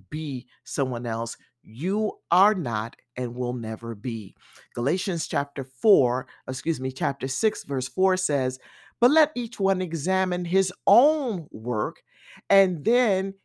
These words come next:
he will have rejoicing in himself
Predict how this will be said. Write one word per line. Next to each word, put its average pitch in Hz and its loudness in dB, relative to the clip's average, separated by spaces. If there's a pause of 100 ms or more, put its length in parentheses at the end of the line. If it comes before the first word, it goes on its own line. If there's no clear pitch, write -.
he 220 0
will 180 0
have 151 -4
rejoicing 208 0 (120)
in 202 -4
himself 202 -2